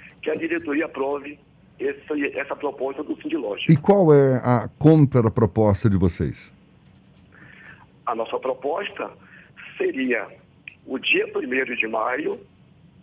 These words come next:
Speaker 1: é, sacramentando o Dia dos Comerciários, dia dezoito de outubro, a folga, a alimentação e o vale transporte.
Speaker 2: Ou seja,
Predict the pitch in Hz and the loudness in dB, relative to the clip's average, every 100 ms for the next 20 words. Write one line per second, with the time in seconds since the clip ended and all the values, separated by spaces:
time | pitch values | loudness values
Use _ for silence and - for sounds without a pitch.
0 | _ _ 123 117 113 113 - 147 156 180 | _ _ -4 -2 -2 -4 -6 -6 -4 -4
1 | 175 - 139 139 131 185 208 170 - 131 | -4 -4 -4 -4 -2 -2 -2 -6 -4 -2
2 | 127 - 117 120 123 101 123 120 110 135 | -2 -2 -4 -4 -6 -4 -6 -6 -6 -2
3 | 160 139 120 120 - 123 143 160 - - | -2 -4 -8 -8 -6 -4 -2 -4 -8 -14
4 | - _ _ - 147 - 127 131 156 165 | -16 _ _ -8 -8 -6 -4 -2 -4 -4
5 | 190 202 - _ - - _ 147 160 156 | -6 -8 -20 _ -20 -20 _ -6 -2 -2
6 | 156 156 135 - 147 160 156 160 170 160 | -2 -4 -6 -4 -2 -2 -4 -4 -6 -6
7 | - - 90 - - - _ _ _ _ | -8 -8 -8 -10 -12 -14 _ _ _ _
8 | _ _ _ - - 110 - 110 87 82 | _ _ _ -8 0 0 2 0 2 -2